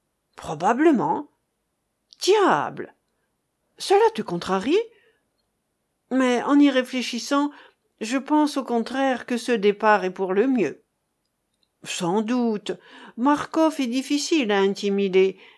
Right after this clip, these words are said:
et si le marquis de Locronan avait eu la fantaisie de lui demander conseil, « Ne crains pas cela, Raphaël, »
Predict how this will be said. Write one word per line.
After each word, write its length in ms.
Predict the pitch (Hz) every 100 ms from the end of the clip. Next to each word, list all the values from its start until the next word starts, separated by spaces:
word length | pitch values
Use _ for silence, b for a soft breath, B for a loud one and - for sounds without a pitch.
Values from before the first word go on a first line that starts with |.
| B
et 100 | 196
si 220 | - 330
le 120 | 330 302
marquis 460 | 277 269 - 269
de 120 | 214 226
Locronan 840 | 240 285 285 - 240 226 220 202
avait 300 | 190 202 247 -
eu 140 | 254
la 160 | 208 185
fantaisie 640 | - 311 302 277 240 247
de 120 | 202 208
lui 220 | 190 196
demander 480 | 196 185 175 165 170
conseil, « 720 | - 156 - 269 320 302 - b b b b _ _ _ _
Ne 300 | 185 180 180
crains 340 | 170 - 156 151
pas 240 | - 156
cela, 500 | - 185 190 202 202
Raphaël, » 1080 | 180 190 185 185 190 190 190 185 185 170